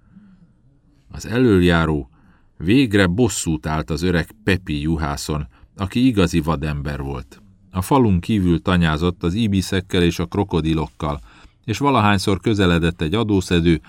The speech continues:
bevette magát a papíruszbozótba.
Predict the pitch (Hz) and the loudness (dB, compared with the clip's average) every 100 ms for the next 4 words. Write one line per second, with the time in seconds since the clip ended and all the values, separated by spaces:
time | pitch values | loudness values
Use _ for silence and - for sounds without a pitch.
0 | - - - - 101 85 80 - 78 80 | -20 -20 -20 -2 0 2 -2 -2 -2 0
1 | 78 78 80 - 82 73 73 69 - 73 | -2 -4 -6 -4 -4 -4 -6 -6 -10 -12
2 | 67 71 65 65 | -10 -10 -12 -14